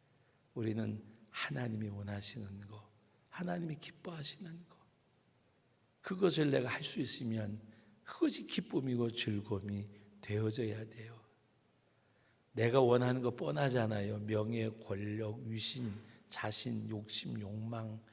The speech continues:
뭐가 있겠어요? 솔직한 얘기지, 썩어지고 냄새 나는 것밖에 더 있겠어요? 내가 원하는 거, 내가 바라는 거. 하나님이 원하시는 것은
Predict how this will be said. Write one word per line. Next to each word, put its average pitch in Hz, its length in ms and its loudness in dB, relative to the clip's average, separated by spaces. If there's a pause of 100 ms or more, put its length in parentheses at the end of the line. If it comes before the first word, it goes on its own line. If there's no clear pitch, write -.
(460)
뭐가 127 260 -4
있겠어요? 165 680 -4
솔직한 160 580 -4
얘기지, 127 460 -2 (200)
썩어지고 151 600 2
냄새 120 400 2
나는 113 260 0
것밖에 110 460 -6
더 107 180 -4
있겠어요? 120 580 -6 (520)
내가 110 260 -2
원하는 104 640 -4
거, 110 200 -14 (760)
내가 123 260 -4
바라는 110 600 -6
거. - 80 -20 (1700)
하나님이 151 500 2
원하시는 120 720 4
것은 104 580 -2